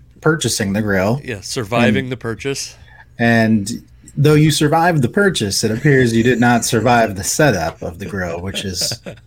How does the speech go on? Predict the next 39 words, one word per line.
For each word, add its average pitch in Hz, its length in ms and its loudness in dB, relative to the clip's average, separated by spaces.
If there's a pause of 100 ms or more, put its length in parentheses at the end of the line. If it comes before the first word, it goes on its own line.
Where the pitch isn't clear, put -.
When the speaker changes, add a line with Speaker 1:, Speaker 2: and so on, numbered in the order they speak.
(160)
Speaker 2:
<laughs> - 400 -20
Speaker 1:
that's, 123 360 0
uh, 98 460 0 (520)
it's - 120 -6
Speaker 2:
Yes. - 20 -2
Speaker 1:
showing 147 340 4
your 113 140 2
age. 92 320 0
I 135 120 4
immediately 156 480 4
compared 131 360 0
it 120 140 -2
to 110 240 -2
Kazuhiro 120 560 2
Sasaki. 98 720 -4 (640)
Speaker 2:
Yes. 110 480 0
Speaker 1:
And 98 340 -4 (240)
of, 143 200 2
of, 139 320 2
uh, 113 440 0
luggage 135 440 2
carrying 101 500 -2
fame, 95 380 -4
for 104 140 -10
those 104 280 -4
who 107 80 0
Speaker 2:
Yeah. 113 80 -6
Speaker 1:
don't 110 160 -4
recall 113 360 0
the 98 100 -8
story, 147 440 4
but 92 260 -4 (180)
the 127 100 -4
former 151 320 4
Mariners 139 380 4
closer 135 400 2
once 117 240 0
hurt 202 180 0
himself 101 540 -2